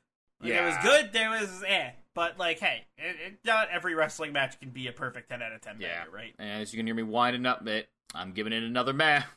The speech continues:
Speaker 1: Yeah, it was fine. Um, I'm with you there.
Speaker 2: Uh, again, like, like you said, awkward moments in between. Great finish. Good crowd. I could actually hear
Speaker 1: Yeah.
Speaker 2: them for once.
Speaker 1: It was nice. <laughs> Uh,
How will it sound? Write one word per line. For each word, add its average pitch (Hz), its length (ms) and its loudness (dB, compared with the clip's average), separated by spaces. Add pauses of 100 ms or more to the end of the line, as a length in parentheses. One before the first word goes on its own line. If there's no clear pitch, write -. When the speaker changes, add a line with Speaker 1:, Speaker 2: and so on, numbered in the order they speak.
(600)
Speaker 1:
Yeah, 262 160 4 (100)
it 165 100 -10
was 220 180 -8
fine. 220 340 -4
Um, 170 320 0
I'm 156 240 -6
with 147 180 -12
you 135 60 -10
there. 127 240 -8 (300)
Speaker 2:
Uh, 104 420 2 (120)
again, 120 360 4
like, 110 160 -2
like 120 200 -2
you - 60 -14
said, 95 200 -4 (720)
awkward 127 260 4
moments 135 240 -2
in 135 80 -8
between. 190 480 -4 (180)
Great 254 280 4
finish. 233 400 0 (120)
Good 143 220 4
crowd. 139 360 4 (1160)
I - 80 -10
could 87 120 -10
actually 92 220 -8
hear 120 100 0
Speaker 1:
Yeah. 117 60 0
Speaker 2:
them 104 100 -8
for 92 120 -12
once. 90 380 -8 (420)
Speaker 1:
It 123 60 -12
was 117 120 -12
nice. 127 360 -10
<laughs> - 60 -20 (1200)
Uh, 170 240 4